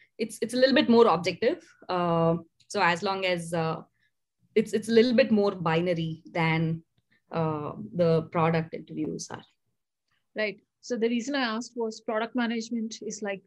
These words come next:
Speaker 2: being C E O of the product, and it's very likely that a product manager could become a successful C E O because a
Speaker 1: Mm-hmm.
Speaker 2: lot of startups are now, major portion are product-led growth startups. And,
Speaker 1: True.
Speaker 2: uh,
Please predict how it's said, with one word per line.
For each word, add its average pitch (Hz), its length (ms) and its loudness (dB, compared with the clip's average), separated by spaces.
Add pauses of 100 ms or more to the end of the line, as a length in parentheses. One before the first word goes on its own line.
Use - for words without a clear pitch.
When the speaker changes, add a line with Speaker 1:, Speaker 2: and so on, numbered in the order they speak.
(140)
Speaker 2:
being 220 180 -4
C 220 320 -4
E 226 60 2
O 214 120 0
of 202 140 -6
the 214 80 -10
product, 202 400 -10
and 190 240 -8 (960)
it's - 140 -8
very 240 260 2
likely 247 460 0
that 233 140 2
a 233 60 -4
product 233 380 -4
manager 233 440 -2 (440)
could 202 160 -2
become 220 280 -6
a 233 40 -6
successful 233 720 -8
C 220 320 -6
E 214 60 0
O 185 220 -6 (300)
because 220 420 -4 (140)
a 208 40 8
Speaker 1:
Mm-hmm. 208 240 0
Speaker 2:
lot 220 100 2
of - 220 -16
startups 240 600 -4
are 214 140 -4
now, 208 520 -4
major 214 280 -4
portion 220 540 -4
are 202 220 -4 (440)
product-led 226 680 0
growth 214 300 0
startups. - 800 -10
And, 208 320 -8 (260)
Speaker 1:
True. 180 180 -2
Speaker 2:
uh, 170 60 -2